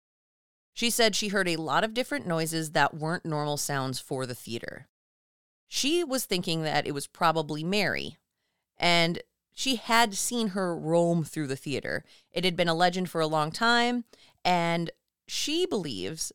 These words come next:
that Mary felt sorry for her because she was constantly having to clean up the messes by herself.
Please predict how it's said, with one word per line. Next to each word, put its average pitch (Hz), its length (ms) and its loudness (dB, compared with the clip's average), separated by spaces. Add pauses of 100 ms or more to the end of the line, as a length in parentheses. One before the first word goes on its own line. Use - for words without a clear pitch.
that 156 240 2
Mary 208 400 2
felt 180 320 0
sorry 208 420 0
for 147 160 -4
her 131 260 -2
because 143 360 -4
she - 240 -6
was 175 160 -4
constantly 156 500 -6
having 143 320 -2
to - 60 -10
clean 139 260 -6
up 131 120 -6
the 135 80 -6
messes 107 360 -4
by 87 160 -4
herself. - 500 -10